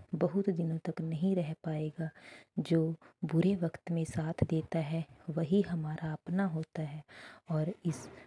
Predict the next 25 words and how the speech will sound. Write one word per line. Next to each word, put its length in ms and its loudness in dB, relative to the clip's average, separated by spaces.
बुरे 320 4
वक्त 380 -4
में 180 -2
तुम्हें 320 2
धैर्य 500 0
बनाए 400 0
रखना 360 -4
है। 280 -6
कुछ 300 2
ही 100 2
समय 320 -2
की 160 -2
बात 400 -2
है 160 2
मेरे 380 -2
बच्चे, 400 -4
ये 160 6
बुरा 300 2
समय 400 -2
बहुत 520 0
जल्द 260 0
ही 240 0
समाप्त 540 0
हो 180 0
जाएगा, 540 -2